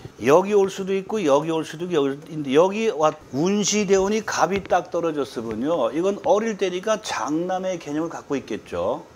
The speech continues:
그래, 여기가 갑이 떨어지면은 학창시절이니까 반장, 학급장, 회장 하겠죠. 아니면 동네 깡패라도 하겠죠. 그다음에 이쯤에서 떨어지면, 이쯤에 떨어지면 처음에 사회생활 할 때 내가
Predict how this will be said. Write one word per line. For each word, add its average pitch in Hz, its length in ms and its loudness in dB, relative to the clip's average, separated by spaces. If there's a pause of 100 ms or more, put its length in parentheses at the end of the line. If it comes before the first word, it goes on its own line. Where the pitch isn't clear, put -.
그래, 170 240 2
여기가 190 480 6
갑이 160 360 -4
떨어지면은 117 720 -4 (260)
학창시절이니까 151 1400 0 (160)
반장, 175 800 0 (380)
학급장, 170 800 -2
회장 143 440 2
하겠죠. 123 680 -2 (600)
아니면 165 340 0
동네 156 400 2
깡패라도 151 540 -2
하겠죠. 107 580 -6 (640)
그다음에 180 280 0
이쯤에서 190 680 0
떨어지면, 151 580 2
이쯤에 180 420 -2
떨어지면 131 640 -2 (140)
처음에 175 440 0
사회생활 160 520 -2
할 139 120 -2
때 160 120 0
내가 147 420 0